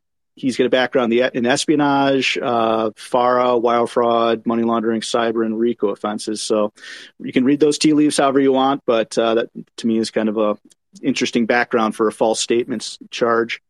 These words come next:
Uh, you know, all of this is kinda crazy for a fal-, for another false statement, statements charge. Uh, and I guess the other, you know,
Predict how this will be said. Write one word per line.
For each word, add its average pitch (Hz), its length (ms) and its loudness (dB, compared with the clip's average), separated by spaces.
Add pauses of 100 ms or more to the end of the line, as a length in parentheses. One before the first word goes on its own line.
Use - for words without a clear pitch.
(440)
Uh, 107 320 -2
you - 80 -6
know, 110 100 -6
all 139 220 4
of 127 60 2
this 113 180 0
is 107 60 -8
kinda 110 200 0
crazy 110 320 2
for 113 160 0
a - 20 2
fal-, 113 260 -2
for 113 120 0
another 110 260 2
false 110 260 0
statement, 110 420 -2 (160)
statements 110 400 -4
charge. 110 360 -4 (920)
Uh, 117 240 0
and 117 100 0
I 123 40 0
guess 147 180 0
the 143 100 2
other, 143 360 2
you 135 100 2
know, 127 160 0